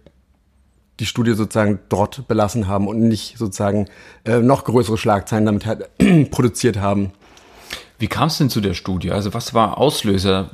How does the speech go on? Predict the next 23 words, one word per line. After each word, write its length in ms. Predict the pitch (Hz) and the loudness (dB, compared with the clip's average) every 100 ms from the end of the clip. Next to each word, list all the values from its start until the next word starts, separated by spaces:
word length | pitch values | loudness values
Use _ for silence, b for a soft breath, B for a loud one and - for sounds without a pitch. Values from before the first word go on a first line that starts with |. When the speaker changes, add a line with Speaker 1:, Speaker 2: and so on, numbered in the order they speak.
| - | -14
Speaker 2:
sich 540 | - - 113 - - - | -8 -6 -6 -8 -12 -6
ü-, 240 | 110 104 78 - - | -4 -4 -6 -14 -6
überhaupt 680 | 113 120 101 120 - - 113 | 0 0 2 0 0 -6 -2
mit 180 | 101 | -2
dieser 200 | 107 98 | -2 -2
Software 440 | 98 - 104 - 104 | -2 -4 -8 -4 -4
Sonar 480 | - 98 80 92 107 | 0 -2 0 0 0
von 400 | - 95 92 - | -2 -2 -2 -4
Zalando 480 | 92 87 92 101 | -4 -2 0 0
auseinanderzusetzen? 840 | 90 92 90 95 98 78 78 - - _ B B B B B B B B B B B B B B | -2 -2 -4 -4 -6 -8 -12 -16 -20 _ B B B B B B B B B B B B B B
Speaker 1:
Das 180 | - 127 | -6 -6
kam 580 | - 113 143 165 180 175 | -4 -2 0 2 2 0
tatsächlich 600 | 147 131 131 143 160 - | -2 -2 -4 -4 -6 -2
dadurch, 1000 | 104 104 151 160 165 175 190 190 - - | 0 2 2 0 0 2 2 -2 -18 -10
ähm, 500 | - 123 123 127 127 | -2 0 2 2 0
dass 200 | 113 117 | -2 -6
sowohl 260 | 127 117 120 | -4 -2 -2
Philipp 280 | 120 117 107 | 0 -4 -4
Stab 540 | - 110 147 190 - _ _ | 0 2 2 -2 -8 _ _
als 320 | 117 117 - | -6 -6 -8
auch 220 | 117 120 - | -4 -4 -2
ich, 460 | 156 180 - - - | -4 -4 -8 -16 -4
ähm, 560 | 127 120 120 117 117 | -2 0 -2 -2 -6